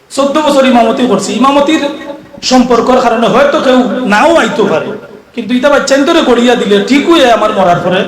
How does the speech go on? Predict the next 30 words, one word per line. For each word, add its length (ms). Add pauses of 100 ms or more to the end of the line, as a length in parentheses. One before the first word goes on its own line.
(360)
ওখানে 280
আইব। 320 (360)
আর 80
আমি 220
এখন 200
স্বাধীন, 400 (520)
আমি 180
আমার 200
বাড়িতে 340
আইছি, 220 (460)
আমার 240
গরু 220
আইছি, 240
আমার 200
বনির, 340 (140)
এই 100
বিল্ডিংটা 380
আমার 160
বনির, 260 (460)
আর 120
আমার 180
বাড়ি, 320 (140)
আমার 220
গরু 280
পার্শ্ববর্তী। 520 (400)
আমি 200
খুব 240
কষ্ট 240
করিয়া 300
এই 80